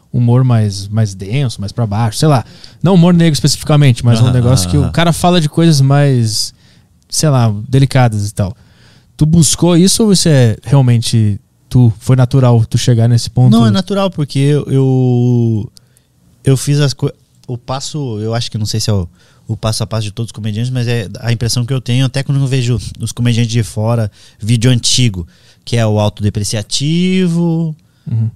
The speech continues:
Speaker 2: de, o passo a, então, era muito, era muito, eu sou magro, mas eu era muito mais magro. Então, autodepreciativo, zoava o fato de eu ser magro, aí as coisas de ser pobre, as coisas de família. Então, eu es-, fui esgotando esses assuntos que eram coi-, é, é a minha, o meu dia a dia e era a minha vida.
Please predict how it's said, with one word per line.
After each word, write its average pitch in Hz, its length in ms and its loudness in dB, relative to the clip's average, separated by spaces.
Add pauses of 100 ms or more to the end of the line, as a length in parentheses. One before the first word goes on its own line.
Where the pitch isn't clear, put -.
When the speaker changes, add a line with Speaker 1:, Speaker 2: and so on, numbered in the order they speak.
(160)
Speaker 2:
de, 98 640 -6
o 101 120 -4
passo 110 240 -4
a, 113 140 -6
então, 101 140 -4
era 101 120 -2
muito, 120 280 0 (260)
era 107 120 -6
muito, 117 240 -2
eu 113 80 -2
sou 131 140 -2
magro, 135 320 -2
mas 135 100 2
eu 131 60 2
era 127 80 2
muito 131 200 0
mais 139 160 0
magro. 92 320 -2
Então, 113 220 -2
autodepreciativo, 123 720 -4
zoava 104 300 -2
o 104 40 -8
fato 107 200 -4
de 110 80 -4
eu - 20 -2
ser 123 180 -4
magro, 147 640 0 (360)
aí 113 240 0
as 104 140 -2
coisas 104 300 -2
de 92 60 -6
ser 107 200 -2
pobre, 160 600 2
as 131 80 2
coisas 120 220 -2
de - 40 -10
família. 127 400 -2 (260)
Então, 135 300 2 (100)
eu 160 60 4
es-, 139 120 2
fui 147 240 0
esgotando 151 500 0
esses 156 220 -4
assuntos 175 380 -4
que - 120 -10
eram 190 280 -4
coi-, 185 280 -6
é, 151 320 -2
é - 40 2
a 147 80 0
minha, 170 600 -2
o 147 100 -4
meu 151 180 4
dia 156 200 0
a 151 40 0
dia 156 420 -2
e 170 100 -2
era 160 140 0
a 160 40 -4
minha 160 180 -4
vida. 160 440 -4